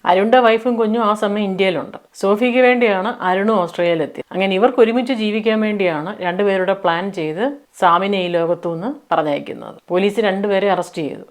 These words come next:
അന്ന് രാത്രി അരുൺ ഇവരുടെ വീട്ടിൽ ചെന്ന് സാമിന് ഉറക്ക ഗുളിക കൊടുത്ത് മയക്കി,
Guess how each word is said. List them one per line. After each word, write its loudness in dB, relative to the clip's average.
അന്ന് 0
രാത്രി 0
അരുൺ 0
ഇവരുടെ 0
വീട്ടിൽ -4
ചെന്ന് -6
സാമിന് -4
ഉറക്ക -2
ഗുളിക 0
കൊടുത്ത് -6
മയക്കി, -6